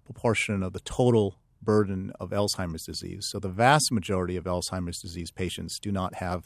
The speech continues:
these, at least not in this manner, um, as the mechanism or as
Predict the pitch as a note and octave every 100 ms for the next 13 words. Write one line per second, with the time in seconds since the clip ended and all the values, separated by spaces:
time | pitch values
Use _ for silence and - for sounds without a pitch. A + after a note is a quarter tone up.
0 | - F2+ E2+ E2 - - _ _ - F2+
1 | A2 - G#2 G2 G2 - F#2 G#2+ - G2+
2 | F2 E2+ E2 - _ _ _ _ _ -
3 | F#2+ F#2 F2+ F2+ F2+ F#2+ G#2 F#2 F#2 -
4 | F2 F2+ G2 G2+ - F#2+ F2 F#2 F2+ F2